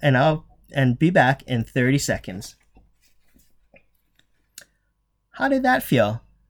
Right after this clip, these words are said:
Make sure you write down your observations. Next,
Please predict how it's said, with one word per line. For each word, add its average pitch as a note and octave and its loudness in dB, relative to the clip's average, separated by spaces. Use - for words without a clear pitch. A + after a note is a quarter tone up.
Make C3+ 0
sure G3 -2
you G#3 0
write F3 2
down C#3 2
your C3+ 2
observations. A#2 -4
Next, D3 0